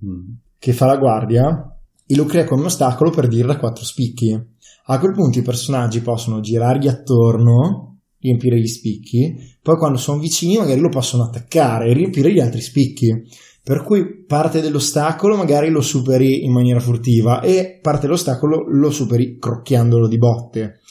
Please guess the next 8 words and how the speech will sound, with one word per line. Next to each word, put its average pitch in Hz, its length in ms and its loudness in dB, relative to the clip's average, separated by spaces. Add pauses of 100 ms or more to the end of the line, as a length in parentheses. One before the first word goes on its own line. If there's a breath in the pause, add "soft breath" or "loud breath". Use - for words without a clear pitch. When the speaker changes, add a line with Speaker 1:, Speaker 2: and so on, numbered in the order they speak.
(220 soft breath)
Speaker 2:
che 196 100 -2
è - 20 2
una 202 120 2
cosa 190 280 -2
carina, 131 680 2
perché 131 300 -4
di 160 100 -2
fatto 135 540 0